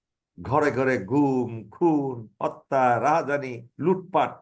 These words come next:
এই কথাগুলো এত সা-, এত, এত অল্প সময়ে আমরা ভুলে যাচ্ছি। মানে, কত বেমালুম, অকৃতজ্ঞ একটা জাতি আমরা। আল্লাহ এই জাতিকে হেফাজত করুন, একটা সুযোগ করে দিয়েছেন। আমি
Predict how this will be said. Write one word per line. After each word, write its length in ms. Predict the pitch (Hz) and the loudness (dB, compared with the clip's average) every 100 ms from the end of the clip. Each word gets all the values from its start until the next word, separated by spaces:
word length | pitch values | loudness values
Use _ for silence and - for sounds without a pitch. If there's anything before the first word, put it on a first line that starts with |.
| _ _ _ _ _ _ _ _ _ _ | _ _ _ _ _ _ _ _ _ _
এই 120 | - 190 | -6 -2
কথাগুলো 400 | 196 147 165 190 | -2 -4 -4 -2
এত 220 | 196 196 302 | -2 -4 -6
সা-, 520 | - - - 175 226 | -8 -12 -2 -2 -2
এত, 220 | 247 - 302 - _ _ - | -6 -6 -6 -8 _ _ -6
এত 160 | 220 254 | -4 2
অল্প 260 | 190 180 247 | 2 2 -2
সময়ে 300 | - 277 277 | -2 2 4
আমরা 120 | 233 | 2
ভুলে 260 | 151 170 165 | 2 0 0
যাচ্ছি। 360 | 123 - - 120 - - _ _ _ _ _ | -2 -6 -12 -12 -12 -20 _ _ _ _ _
মানে, 160 | 165 202 202 - | -4 -4 -4 -4
কত 220 | 190 190 285 170 101 | -4 -2 -2 -2 -2
বেমালুম, 480 | 139 175 240 330 190 92 _ _ _ _ _ 135 | 0 4 4 4 2 -10 _ _ _ _ _ -6
অকৃতজ্ঞ 480 | 131 208 196 202 147 | -6 -6 -8 -4 -4
একটা 180 | - 113 | -4 -6
জাতি 320 | 107 113 127 | -6 -8 -8
আমরা। 260 | 95 98 92 - _ _ _ _ _ _ _ - | -12 -12 -20 -20 _ _ _ _ _ _ _ -4
আল্লাহ 260 | 143 151 139 | 0 2 0
এই 80 | 127 | -2
জাতিকে 360 | 147 147 147 | -2 -2 -12
হেফাজত 380 | 92 123 107 101 - | -8 -6 -4 -6 -8
করুন, 200 | 107 104 - _ _ | -8 -8 -16 _ _
একটা 200 | 113 - | -8 -4
সুযোগ 360 | 165 - 247 269 - | -2 0 0 -2 -4
করে 140 | 151 | -6
দিয়েছেন। 400 | 104 104 87 - - _ _ _ _ _ _ _ _ _ | -4 -8 -10 -14 -20 _ _ _ _ _ _ _ _ _
আমি 240 | - 175 | 0 2